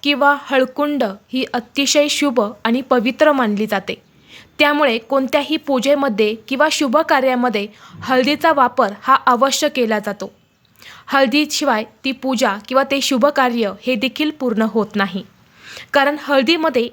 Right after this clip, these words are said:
नकारात्मक ऊर्जा शोषून घेण्याची सर्वात जास्त क्षमता असते आणि त्यामुळे विशेष तिथीवरती आपण हळदी संबंधित काही उपाय जर केले, तर घरात सुख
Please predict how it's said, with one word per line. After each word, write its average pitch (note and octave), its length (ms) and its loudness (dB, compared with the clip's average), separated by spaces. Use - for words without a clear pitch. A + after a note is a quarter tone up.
नकारात्मक D#4+ 760 0
ऊर्जा C4+ 340 -2
शोषून C#4 440 -4
घेण्याची B3 540 0
सर्वात B3 480 0
जास्त A#3+ 320 0
क्षमता A#3 500 0
असते G3+ 340 -6
आणि D4+ 160 0
त्यामुळे D4 500 0
विशेष C4+ 400 -4
तिथीवरती B3+ 640 -4
आपण B3+ 280 0
हळदी A#3+ 320 0
संबंधित C#4+ 520 0
काही B3+ 240 -2
उपाय A#3+ 320 0
जर A#3+ 160 -2
केले, A#3 300 -2
तर A3+ 120 -6
घरात A#3 380 -2
सुख C4+ 320 -6